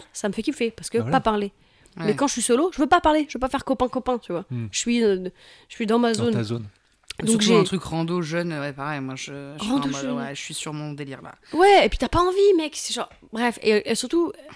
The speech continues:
Speaker 1: bon, après, voilà, j'ai gagné le, la médaille de la seule personne qui, qui s'est barrée au bout de un jour et une nuit du jeûne et randonnée.
Speaker 3: <laughs>
Speaker 1: J'ai évidemment payé full price. Elle m'a dit, «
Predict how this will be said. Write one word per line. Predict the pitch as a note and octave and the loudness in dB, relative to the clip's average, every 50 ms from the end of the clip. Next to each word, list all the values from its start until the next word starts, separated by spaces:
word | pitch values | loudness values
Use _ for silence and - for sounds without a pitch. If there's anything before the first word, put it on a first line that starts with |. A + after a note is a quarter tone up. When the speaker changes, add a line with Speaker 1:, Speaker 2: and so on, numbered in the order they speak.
| - - | -6 0
Speaker 1:
bon, | G3+ G#3 | 2 4
après, | D#3+ - - - D4+ D4 | 4 4 4 2 2 2
voilà, | B3+ A3+ G3 G3+ A#3+ | 4 4 4 4 4
j'ai | A3 G#3+ G3+ F#3+ | 4 2 0 0
gagné | F#3 F#3+ G3+ G3+ G#3+ G#3+ | 0 0 0 2 0 0
le, | G3+ F#3+ F#3 F3+ F3 F3+ - _ _ _ | 0 0 0 -2 -2 -4 -8 _ _ _
la | - F#3+ | -2 0
médaille | G3 G3 F#3+ A3 A#3+ A3 | 2 4 4 4 4 4
de | G3+ G3 | 4 4
la | F#3 F3+ F3+ F3 F#3 | 4 4 4 2 2
seule | - - C4+ | 0 0 0
personne | - B3+ - - G#3 G#3 G#3 - | 0 -2 -2 -2 -4 -4 -4 -6
qui, | - - F#3+ F#3 F3+ F3+ F3 F3 F3+ F#3+ - _ _ _ _ | -10 -10 -8 -6 -6 -4 -4 -4 -6 -8 -12 _ _ _ _
qui | - G3+ | -8 -4
s'est | - - G#3+ | -2 0 0
barrée | G3 G3+ G3 G3 G#3 | 2 2 2 2 0
au | G#3 | 0
bout | F#3+ F#3 | -2 -2
de | F3 F3+ F3+ F3 E3+ - | -2 -2 -2 -2 -2 -2
un | - G3 F#3+ F#3+ F#3+ F3+ | -4 -4 -2 -2 -4 -4
jour | F3 G#3 G#3 G#3 | -4 -4 -4 -2
et | G3 | 0
une | F#3 F#3 | 0 2
nuit | F#3 F3+ F#3 G#3 G#3 _ _ - | 2 2 2 0 -2 _ _ -12
du | F#3+ F#3 F#3 F3 | -10 -8 -6 -4
jeûne | E3+ - F#3+ F#3+ | -2 0 0 2
et | F#3+ | 2
randonnée. | F#3+ F#3 F3+ F3+ F#3 F#3+ G3+ - - F3 - | 2 0 0 0 -2 -2 -2 -4 -8 -14 -16
Speaker 3:
<laughs> | _ _ _ - | _ _ _ -4
Speaker 1:
J'ai | F#3+ F#3+ | 0 2
évidemment | G3+ G#3 F#3+ F#3+ G3 | 4 4 4 2 2
payé | F#3 - G#3 A3 A#3+ | 2 2 2 2 0
full | - - A#3 G3+ | 0 0 -2 -2
price. | - - F#3 F3+ F3+ F#3+ - - - - - - - _ | 0 0 -2 -2 -2 -2 -4 -6 -8 -8 -8 -10 -4 _
Elle | - A#3+ A3+ | 4 6 6
m'a | A3+ | 6
dit, « | G#3 G#3+ G#3+ | 6 4 4